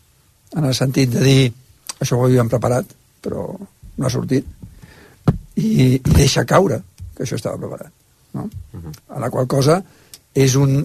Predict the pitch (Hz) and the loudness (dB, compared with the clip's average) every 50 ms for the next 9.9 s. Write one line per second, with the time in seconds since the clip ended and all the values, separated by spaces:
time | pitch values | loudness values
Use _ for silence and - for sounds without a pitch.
0 | - - _ _ - 156 139 135 156 170 156 143 139 135 123 131 165 156 131 127 | -4 -10 _ _ -4 0 2 2 4 4 4 4 2 2 2 2 2 0 0 -2
1 | 135 135 127 120 117 - - 131 127 127 131 120 - - - - _ _ _ _ | -2 -4 -4 -6 -6 -4 -4 -4 -4 -4 -4 -4 -6 -8 -10 -14 _ _ _ _
2 | _ _ _ _ _ 139 139 139 131 123 135 135 127 - 120 - - - - 139 | _ _ _ _ _ -4 -2 0 0 0 0 0 -2 -4 -6 -8 -10 -6 -4 -2
3 | 151 - 175 160 - 214 190 165 139 117 113 117 139 139 123 127 120 135 160 175 | 0 0 0 0 0 -2 0 0 0 0 0 0 0 0 0 0 0 0 0 0
4 | - - 208 139 123 131 127 120 139 151 147 - - - - - - - - - | 0 0 -2 -2 0 0 0 0 -2 -2 -4 -4 -6 -6 -4 -4 -4 -4 -4 -2
5 | - - - - - - _ _ - - - - - - - 131 127 127 131 - | -2 -4 -4 -6 -12 -20 _ _ -20 -20 -20 -20 -18 -10 -6 -4 -2 -2 0 -2
6 | 135 135 - 147 143 139 135 135 127 120 - - 143 135 139 151 123 - - - | -2 0 0 0 0 2 2 2 0 0 -2 -2 -2 0 0 0 0 -2 -4 -10
7 | - 233 151 131 131 127 127 131 131 107 104 131 135 139 - - - - - - | -10 -6 -4 -4 -2 -2 -2 -2 -2 -2 -2 -2 -4 -4 -6 -10 -14 -18 -18 -20
8 | - - - - - - - - 160 131 143 143 143 139 139 - 135 131 135 143 | -20 -20 -20 -20 -20 -18 -4 0 4 6 6 6 6 6 4 4 2 2 2 0
9 | - - - - - 165 139 143 151 143 117 - 123 113 107 113 139 135 | -2 -8 -10 -8 -4 0 0 2 2 0 -2 -2 -6 -6 -2 -2 -2 -2